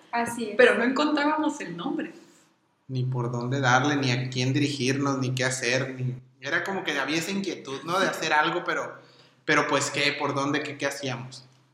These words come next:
Speaker 2: Y pues llegamos a la conclusión de que si nosotros nos podemos ayudar mediante nuestras experiencias,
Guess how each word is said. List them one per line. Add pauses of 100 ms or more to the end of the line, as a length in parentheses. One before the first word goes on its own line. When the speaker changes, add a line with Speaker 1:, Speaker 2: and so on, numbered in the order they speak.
(160)
Speaker 2:
Y
pues
llegamos
a
la
conclusión
de
que
si
nosotros
nos
podemos
ayudar
mediante
nuestras
experiencias,